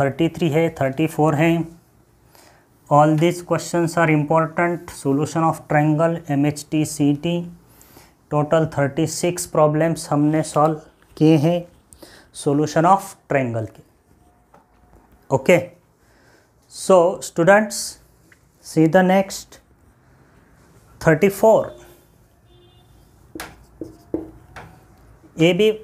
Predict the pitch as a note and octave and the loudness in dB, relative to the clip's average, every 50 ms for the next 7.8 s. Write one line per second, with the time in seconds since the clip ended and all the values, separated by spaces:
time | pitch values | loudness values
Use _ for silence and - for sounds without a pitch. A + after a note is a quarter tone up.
0 | - - F3+ E3+ E3+ - F3 E3 E3+ - - F3+ F3 - E3 E3 - - F3 E3+ | -4 -2 0 0 0 0 -2 -2 -2 -2 -4 -4 -2 -2 -4 -4 -4 -4 -6 -6
1 | - - F#3+ F#3+ - - - C3+ A#2+ - D#3 D3+ - - E3 E3 - - - - | -6 -8 -10 -12 -10 -8 -6 -6 -4 -2 -4 -2 0 0 0 0 -2 -4 -14 -20
2 | _ _ - D#3 D#3 D#3+ D3+ E3+ E3 E3 D#3+ E3+ F3 F3 - D3 D3 D#3 D3+ D#3+ | _ _ -2 0 0 2 4 4 4 4 4 2 0 -2 -2 -4 -4 -4 -4 -6
3 | D3 - - E3 D#3+ D#3+ D#3+ E3+ E3 - - D3 - E3 D#3+ - - E3 D#3+ E3 | -6 -6 -4 -6 -4 -2 -4 -4 -4 -6 -8 -6 -6 -6 -2 0 2 0 0 0
4 | - - - E3+ E3+ F3 F3 E3 - _ _ _ - - - - - - - - | -4 -4 -2 -2 -2 -2 -4 -8 -12 _ _ _ -20 -20 -20 -20 -20 -20 -20 -20
5 | - - - - _ _ - D#3+ D#3+ F3 F3+ E3+ F#3 F3 E3+ E3+ E3+ F3 F3 F3 | -20 -20 -20 -20 _ _ 0 2 2 4 4 4 4 4 4 4 2 2 4 4
6 | E3+ E3+ D#3+ E3 E3+ E3 E3+ - F3 F3 E3 - - D3+ D#3 D#3 D#3+ D#3+ E3 - | 2 2 0 -2 -4 -4 -6 -6 -6 -6 -8 -6 -4 0 0 2 0 0 -2 -2
7 | E3 E3 E3 E3 F3 D#3+ E3 - - C#3 B2+ - - D#3 C3 B2 | -2 -2 -2 -2 -4 -6 -6 -6 -6 -6 -6 -4 -4 -6 -6 -6